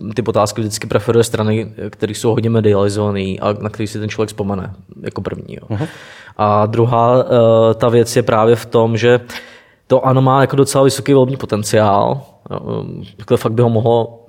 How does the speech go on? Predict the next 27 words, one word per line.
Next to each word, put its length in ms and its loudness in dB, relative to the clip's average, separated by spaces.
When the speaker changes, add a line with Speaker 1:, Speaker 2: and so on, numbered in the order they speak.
Speaker 1:
hypoteticky 680 -2
volit 240 2
až 100 -4
třicet 260 -8
procent 340 -8
lidí 240 -6
třeba, 380 -6
ale 440 4
hodně 220 2
těch 160 -4
voličů, 840 0
eh, 220 2
si 440 0
jako 200 -8
buď 200 -8
to 140 -2
není 200 -2
úplně 260 0
jistou 240 0
účastí, 720 -6
anebo 300 0
to 140 0
ano 180 0
je 80 -2
pro 120 -2
ně 140 -2
jenom 300 -2